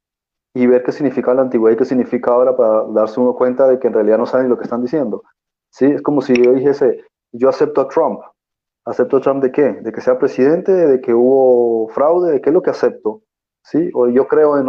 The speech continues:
en Obama. ¿Qué es lo que creo? ¿Que existe? ¿Creo en sus políticas? Creo, o sea, las palabras le damos tanta ambigüedad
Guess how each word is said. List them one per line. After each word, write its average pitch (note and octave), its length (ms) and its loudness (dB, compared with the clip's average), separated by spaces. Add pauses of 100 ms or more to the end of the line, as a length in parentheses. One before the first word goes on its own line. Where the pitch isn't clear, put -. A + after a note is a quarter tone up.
en A2+ 120 -2
Obama. A2+ 440 0
¿Qué B2+ 80 0
es C3+ 60 2
lo D3 80 2
que B2+ 140 -4
creo? C3+ 280 0
¿Que G#2+ 100 -6
existe? G3+ 640 -2 (340)
¿Creo C3 160 2
en C#3 80 0
sus C#3 140 0
políticas? G3 800 -2 (320)
Creo, C3+ 420 4
o B2 100 0
sea, C3 140 2 (500)
las - 160 0
palabras D#3 320 2
le E3+ 100 4
damos C#3+ 260 -2
tanta F#3+ 600 -2
ambigüedad B2+ 840 0